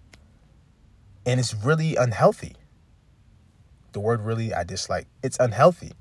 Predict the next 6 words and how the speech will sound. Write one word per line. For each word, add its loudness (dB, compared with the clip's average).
It's -2
unhealthy 6
to 0
the 2
point 0
where 0